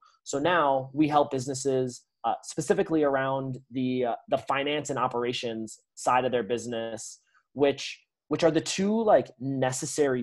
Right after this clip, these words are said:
pieces that need to have in place if you wanna sell. And so if you're gonna sell your business, you know, necessarily you need to have good and clean financials, and the business can't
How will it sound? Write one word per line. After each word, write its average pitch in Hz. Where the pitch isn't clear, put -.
pieces 127
that 123
need 139
to 151
have 139
in 131
place 156
if 165
you 170
wanna 139
sell. 87
And 139
so 131
if 143
you're 202
gonna 202
sell 160
your 147
business, 123
you 139
know, 107
necessarily 139
you 143
need 147
to 165
have 113
good 165
and 180
clean 151
financials, 120
and 165
the 135
business 165
can't 160